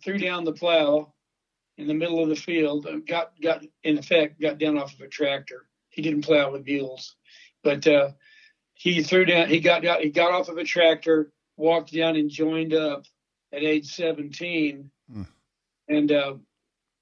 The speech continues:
Speaker 1: he never would talk about it much. Uh, never would talk about the Battle of Omaha Beach much. He just couldn't, couldn't get the words out, but he was a farmer. And, uh, I asked him one time, "Why did you do it?" He said,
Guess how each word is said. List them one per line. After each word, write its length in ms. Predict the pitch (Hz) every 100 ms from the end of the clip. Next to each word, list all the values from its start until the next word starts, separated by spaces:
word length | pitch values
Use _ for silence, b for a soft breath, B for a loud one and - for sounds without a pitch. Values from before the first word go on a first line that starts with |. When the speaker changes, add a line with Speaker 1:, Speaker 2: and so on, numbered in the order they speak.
| _ - - _ _ _ _ _
Speaker 1:
he 220 | - 151
never 200 | 185 202
would 220 | 196 185
talk 260 | - 170 202
about 280 | 190 170 156
it 160 | 151
much. 480 | 156 147 151 - - - 151
Uh, 340 | 143 139 131 131 _ _ _ _ _ -
never 200 | 170 165
would 160 | 160
talk 260 | 170 170 165
about 220 | 151 147
the 80 | 156
Battle 320 | 151 151 151
of 100 | 151
Omaha 420 | 147 151 147 151
Beach 360 | 143 151 147 -
much. 260 | 151 139 -
He 120 | 147
just 260 | 147 147 -
couldn't, 380 | 160 151 151 _ _ _ b b b b b _
couldn't 240 | - 170 151
get 180 | 151 147
the 80 | 131
words 420 | 147 160 147 147
out, 360 | 143 139 139 -
but 320 | 147 139 143 _ -
he 180 | 170
was 160 | 196 202
a 100 | 165
farmer. 520 | 196 202 185 143 - _ _ _ _ _ _
And, 280 | 151 156 156
uh, 260 | 151 147 147
I 180 | 156 175
asked 240 | 185 -
him 100 | 165
one 140 | 165
time, 180 | 156 160 143
"Why 200 | 175 175
did 180 | 180
you 160 | 170 170
do 160 | 190 185
it?" 120 | 156
He 100 | 147
said, 340 | 143 156 147